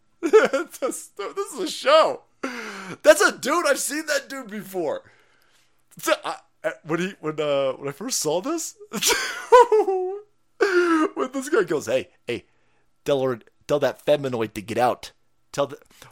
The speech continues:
why? Th-, look at that. <laughs> They did that. Look, they blurred the gun out. Oh my god, this,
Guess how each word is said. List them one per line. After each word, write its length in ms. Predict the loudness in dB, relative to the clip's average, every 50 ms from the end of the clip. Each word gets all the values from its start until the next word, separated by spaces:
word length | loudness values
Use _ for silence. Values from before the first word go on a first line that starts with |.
| _ -14
why? 260 | -8 -4 -2 0 -2 -2
Th-, 360 | -4 -8 -10 -10 -10 -10 -10
look 140 | -8 -4 -4
at 100 | -2 -2
that. 200 | -2 -4 -4 -2
<laughs> 20 |
They 140 | 0 2 2
did 300 | 2 0 -2 -2 -2 0
that. 420 | 0 0 0 0 -4 -6 -6 -10 -20 _ _ -2 -2 -2 -2 -6 -8 -8 -8 -10 -10 -10 -10 -12 -10 -8 -8 -8 -8 -8 -12 -14 -16 -16 -18 -20 -20 -20 -18 -8 -4
Look, 140 | -4 -2 0
they 100 | -2 -2
blurred 460 | -4 -6 -6 -2 -2 -2 -2 -2 -2
the 140 | -2 -4 -2
gun 240 | -2 -2 -2 0 0
out. 140 | -2 -2 -2
Oh 80 | -6 -6
my 140 | -4 -4 -4
god, 320 | -4 -6 -8 -8 -10 -12
this, 300 | -14 -16 -16 -16 -18